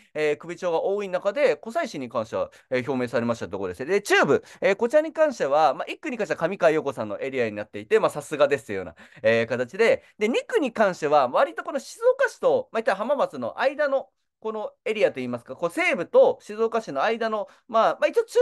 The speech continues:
部の中には入ると思うんですけども、で、ここはかなり接戦になってくる、えー、感じなのかなと思ってます。ただ、えっと、首長、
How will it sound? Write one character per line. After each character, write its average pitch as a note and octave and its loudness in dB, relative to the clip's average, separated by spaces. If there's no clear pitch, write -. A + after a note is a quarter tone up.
部 C4 2
の F3 -6
中 E3 2
に C3 -4
は B2 -4
入 D#3+ -2
る B2 -12
と B2+ -10
思 C#3 -6
う B2+ -4
ん A#2 -8
で A2+ -12
す - -20
け D3+ -12
ど A3 -8
も、 C#4 4
で、 C4+ 0
こ C4+ -6
こ D4 -2
は D4+ 6
か D4 2
な G#3 4
り C3+ 0
接 C#3+ -6
戦 D3+ -4
に C#3+ -4
な D3 -2
っ - -20
て B2 -16
く A#2+ -12
る、 F#2+ -10
え C3 8
ー、 C3 -2
感 C#3+ -2
じ D3 0
な C3 4
の G#2+ -2
か A#2 0
な C#3 4
と A#2 0
思 A#2 -2
っ B2 -8
て A#2 -6
ま A#2 -4
す。 - -12
た F#4 4
だ、 C4 6
え F3 2
っ - -20
と、 F#3+ -8
首 D4 -8
長、 E4+ 0